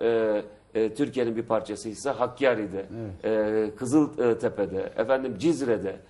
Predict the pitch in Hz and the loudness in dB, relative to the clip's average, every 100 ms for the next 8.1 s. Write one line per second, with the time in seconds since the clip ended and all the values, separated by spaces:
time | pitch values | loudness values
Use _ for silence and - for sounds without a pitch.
0 | - _ 95 151 156 120 117 - - - | -20 _ 4 4 4 0 -4 -6 -14 -6
1 | 110 113 110 107 107 104 131 170 165 139 | 0 2 2 0 -2 0 4 6 4 2
2 | 123 151 147 - 151 120 117 143 175 180 | 2 2 2 -2 -6 -2 -4 -2 0 0
3 | - - 226 220 220 196 185 190 180 180 | 0 -2 0 2 4 4 4 2 2 2
4 | 175 185 170 165 143 156 139 139 165 165 | 2 2 2 0 -2 -4 -4 2 4 6
5 | 175 180 175 160 156 147 147 156 - 147 | 4 4 4 6 4 2 2 -4 -2 0
6 | 143 - 135 117 143 135 147 120 131 120 | 0 -2 -4 0 0 4 2 2 0 0
7 | 117 - 123 135 143 139 135 135 131 131 | -2 -6 2 4 4 0 0 2 2 0
8 | - | -4